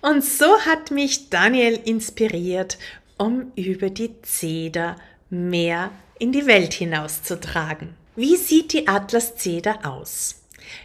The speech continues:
Die Atlaszeder mit ihrem botanischen Namen Cedrus atlantica ist ein mächtiger, immergrüner Nadelbaum mit einer Wuchshöhe bis zu vierzig Meter.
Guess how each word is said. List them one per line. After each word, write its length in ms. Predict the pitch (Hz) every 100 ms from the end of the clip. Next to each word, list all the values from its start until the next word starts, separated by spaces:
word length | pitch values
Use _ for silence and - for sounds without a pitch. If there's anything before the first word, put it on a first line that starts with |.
| _
Die 160 | 240 233
Atlaszeder 960 | 269 311 370 359 - - 285 285 285
mit 320 | 277 254 226 226
ihrem 260 | 208 196
botanischen 800 | 190 165 - 214 302 320 - 277
Namen 600 | 233 202 202 208 208 208
Cedrus 760 | - 247 302 311 285 269 269 -
atlantica 880 | 247 254 214 180 190 196 196 196 196
ist 300 | - 262 - 269
ein 320 | 269 233 208
mächtiger, 720 | 190 156 - 170 151 147 151 -
immergrüner 920 | 226 262 254 254 254 254 196 202 202
Nadelbaum 800 | 196 165 156 160 175 165 160 160 180 - - - -
mit 220 | 156 156
einer 320 | 143 143 151
Wuchshöhe 680 | 285 311 - 254 247 233 233 -
bis 460 | 349 415 - - -
zu 220 | - 330
vierzig 720 | 311 233 226 233 - - 208
Meter. 560 | 202 175 156 - - -